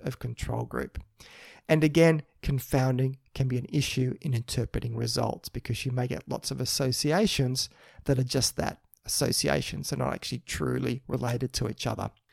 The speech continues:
And the third type of observational study is the cohort study. This is the most powerful type of observational study. Here, you have a group of people called a cohort who are followed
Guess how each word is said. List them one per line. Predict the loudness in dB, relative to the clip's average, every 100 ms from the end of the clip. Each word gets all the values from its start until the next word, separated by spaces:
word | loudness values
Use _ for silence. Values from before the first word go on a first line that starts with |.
| _ -20 _ 2
And | 6
the | 6
third | 4 6 8 6 4
type | 2 2 0
of | -2 0
observational | 0 2 0 0 -2 -2 -4
study | -4 0 2 2 0 -4 _ _ 0
is | 2
the | 0
cohort | -2 -2 0 0 -2 -2
study. | -2 -2 -2 -4 -8 -12 -20 -20 -14 2
This | 10 10 10
is | 4 4
the | 4
most | 4 2 4
powerful | 6 8 8 6 4 0 0
type | -4 0 0 0
of | -6 -2 -4
observational | -2 -2 -2 -2 -2 -2 -2
study. | -2 -2 -4 -6 -10 -18 _ _ -20 -20 -20 -18
Here, | -4 4 8 8 8 2 _
you | 4
have | 6 6
a |
group | 2 6 8 8
of | 4 4
people | 4 4 -2 -2 -10 -14 -2
called | -2 -2
a | -4
cohort | 0 0 0 -4 -4 -14 _ _ -4
who | 2 2
are |
followed | 2 4 8 8 8 6